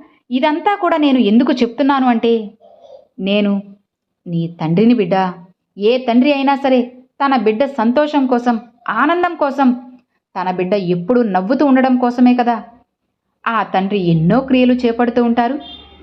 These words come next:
ఇక ఆ తండ్రి మనశ్శాంతిగా ఉండాలి అన్నా సరే, ఆ తండ్రి సంతోషంగా ఉండాలి అన్నా, తండ్రి ఆనందంగా ఉండాలి అన్నా సరే, తన బిడ్డ ఎప్పుడూ కూడా సంతోషంగా నవ్వుతూ ఉంటేనే కదా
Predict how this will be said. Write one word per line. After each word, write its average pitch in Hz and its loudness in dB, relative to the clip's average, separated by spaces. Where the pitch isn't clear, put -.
ఇక 302 0
ఆ 277 0
తండ్రి 277 0
మనశ్శాంతిగా 226 0
ఉండాలి 240 0
అన్నా 247 4
సరే, 233 -2
ఆ 180 0
తండ్రి 185 -4
సంతోషంగా 247 2
ఉండాలి 226 0
అన్నా, 208 -2
తండ్రి 262 0
ఆనందంగా 302 2
ఉండాలి 247 2
అన్నా 220 0
సరే, 214 -4
తన 170 -4
బిడ్డ 156 -6
ఎప్పుడూ 196 -6
కూడా 185 -6
సంతోషంగా 208 -2
నవ్వుతూ 185 -2
ఉంటేనే 262 2
కదా 240 0